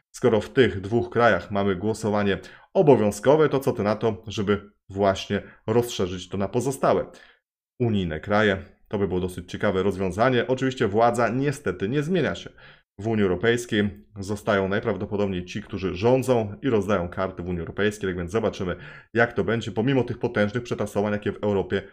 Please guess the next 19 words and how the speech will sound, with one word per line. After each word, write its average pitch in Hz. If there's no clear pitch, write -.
już 98
powoli 87
zaczynają 90
się 85
dziać. 95
Zobaczymy, 98
dokąd 104
to -
wszystko -
doprowadzi, 117
ale 107
pewnie 104
jeszcze 101
wiele 107
czasu 104
upłynie, 101
zanim 92
to 92
wszystko 90